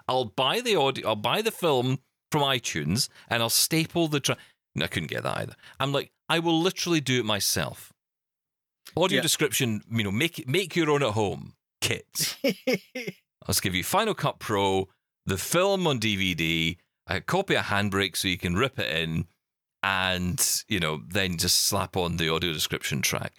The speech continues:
Speaker 1: Why is that? You know, it's like, it's already there. You've done it. Just give me the damn thing.
Speaker 2: Shh, yes,
Speaker 1: Oh,
Speaker 2: yes.
Speaker 1: drives
Speaker 2: We've,
Speaker 1: me
Speaker 2: we've
Speaker 1: insane.
Speaker 2: had this discussion many times. You're absolutely right. I can't argue against anything.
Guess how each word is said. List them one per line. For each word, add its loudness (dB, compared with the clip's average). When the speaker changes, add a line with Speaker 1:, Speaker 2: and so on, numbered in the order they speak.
Speaker 1:
Why 0
is -2
that? -2
You 0
know, 0
it's 0
like, -2
it's 0
already 0
there. 2
You've 0
done 0
it. 0
Just -2
give 0
me 6
the 6
damn 4
thing. 4
Speaker 2:
Shh, 0
yes, 0
Speaker 1:
Oh, 2
Speaker 2:
yes. 0
Speaker 1:
drives 2
Speaker 2:
We've, -4
Speaker 1:
me -2
Speaker 2:
we've 4
Speaker 1:
insane. -6
Speaker 2:
had -2
this -2
discussion 0
many 2
times. 0
You're 0
absolutely -2
right. -4
I -18
can't 0
argue 2
against -2
anything. -4